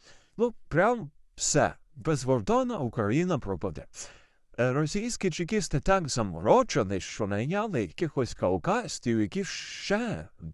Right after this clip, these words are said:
до повномасштабного вторгнення попросили України політичного притулку, а тепер вже були готові за собі ту суму, е,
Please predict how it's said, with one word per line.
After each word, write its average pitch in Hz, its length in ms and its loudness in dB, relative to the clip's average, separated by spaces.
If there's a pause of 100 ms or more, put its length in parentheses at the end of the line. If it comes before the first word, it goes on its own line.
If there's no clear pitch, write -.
до 160 320 2 (680)
повномасштабного 190 880 0
вторгнення 104 640 0
попросили 143 580 2
України 135 520 2
політичного 127 640 -2
притулку, 196 600 -2 (260)
а 143 120 4
тепер 214 400 2
вже 139 180 0
були 160 280 2
готові 113 500 2
за 104 120 -2
собі 107 280 0
ту 117 180 -2
суму, 202 560 0 (1700)
е, 90 200 0